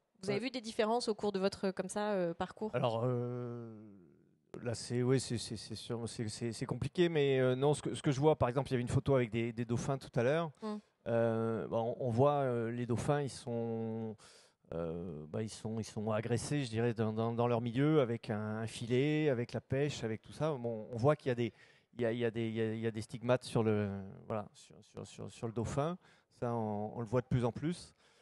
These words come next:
Speaker 2: Euh, voilà, après, euh, c'est à peu près les seuls animaux qu'on, <laughs> que, qu'on approche. Bon, il y a quelques
Speaker 1: Oui.
Speaker 2: orques. Euh, ceux-là, on n'a pas trop envie de les voir, surtout, euh, on entend parler <laughs> en ce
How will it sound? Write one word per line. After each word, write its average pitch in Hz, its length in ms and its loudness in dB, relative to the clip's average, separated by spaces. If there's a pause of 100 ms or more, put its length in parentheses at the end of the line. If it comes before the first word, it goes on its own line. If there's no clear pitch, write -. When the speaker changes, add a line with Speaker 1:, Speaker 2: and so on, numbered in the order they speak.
(280)
Speaker 2:
Euh, 113 580 4 (800)
voilà, 113 160 4
après, 127 520 0
euh, 98 180 0 (420)
c'est - 180 -12
à 87 60 -4
peu 113 120 -4
près - 180 -4
les 107 80 0
seuls 113 240 -2
animaux 117 280 0
qu'on, 101 200 -4
<laughs> - 300 -8
que, - 200 -2
qu'on 117 220 -4
approche. 135 320 2
Bon, 117 100 -2
il 113 60 0
y 110 40 2
a - 40 0
quelques 214 220 -2
Speaker 1:
Oui. 113 140 -2
Speaker 2:
orques. - 340 0 (680)
Euh, 110 380 0
ceux-là, 110 260 -6
on 110 40 -6
n'a 98 100 -4
pas 110 140 -2
trop - 200 -4
envie 104 140 -4
de 98 60 -8
les 107 60 0
voir, 135 240 0
surtout, 113 460 -8
euh, 98 140 -4 (600)
on 104 80 -6
entend 104 200 -4
parler 113 400 -2
<laughs> - 320 -10
en 117 40 -14
ce - 100 -16